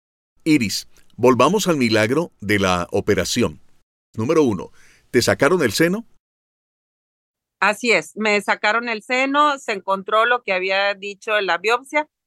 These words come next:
Speaker 2: que el seno, este, tenía cáncer.
Speaker 1: Número dos, estiman que aunque te sacan el seno, van a tener que hacerte más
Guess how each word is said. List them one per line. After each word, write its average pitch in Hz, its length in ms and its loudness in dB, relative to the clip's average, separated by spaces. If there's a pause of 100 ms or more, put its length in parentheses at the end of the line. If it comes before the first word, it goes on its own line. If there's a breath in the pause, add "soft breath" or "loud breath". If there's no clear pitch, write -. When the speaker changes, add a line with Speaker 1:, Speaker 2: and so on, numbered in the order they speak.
(120)
Speaker 2:
que 196 60 -2
el 185 100 -4
seno, 208 300 -2
este, 180 280 -6
tenía 180 340 -2
cáncer. - 440 -6 (540 soft breath)
Speaker 1:
Número 165 340 4
dos, 117 340 2 (440 soft breath)
estiman 196 500 0
que - 80 0
aunque 110 240 0
te 98 140 -4
sacan 160 400 0
el 147 140 -2
seno, 104 420 -2
van 107 320 -2
a 165 60 -6
tener 101 280 -4
que 127 100 -4
hacerte 117 400 -2
más 110 680 0